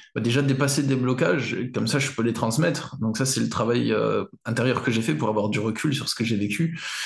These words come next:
et aussi, euh, pour savoir comment j'ai envie de transmettre les choses, qu'est-ce que j'ai envie de transmettre, qu'est-ce que j'ai envie de faire.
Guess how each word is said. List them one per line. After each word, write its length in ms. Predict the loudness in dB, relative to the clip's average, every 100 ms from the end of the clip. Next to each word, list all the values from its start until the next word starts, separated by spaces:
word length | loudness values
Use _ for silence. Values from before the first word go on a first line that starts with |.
| -10 -4
et 100 | 0
aussi, 440 | 2 2 0 0
euh, 140 | 0 0
pour 180 | -2
savoir 560 | -2 0 0 0 -4 -10 _ _ _
comment 280 | -2 2 4
j'ai 120 | 4
envie 140 | 2 0
de 60 |
transmettre 380 | 0 0 0 -2
les 80 | -2
choses, 760 | 0 0 2 0 -2 -6 -12 _ _ -4
qu'est-ce 200 | -2 0
que 100 | 2
j'ai 100 | 2
envie 140 | 2
de 80 | -2
transmettre, 480 | -4 -2 -2 -2 -4
qu'est-ce 160 | -4
que 120 | -2
j'ai 80 | 0
envie 200 | 0 0
de 60 | 0
faire. 420 | 0 0 -2 -6